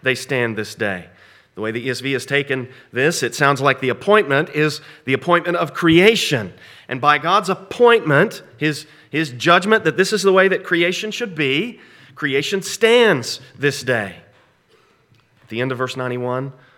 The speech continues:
"For all things are your servants." Everything in existence serves the living God. Verse ninety-two,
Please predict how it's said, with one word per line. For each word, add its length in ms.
"For 240
all 280
things 600
are 60
your 160
servants." 640
Everything 920
in 340
existence 1080
serves 920
the 140
living 680
God. 460
Verse 220
ninety-two, 560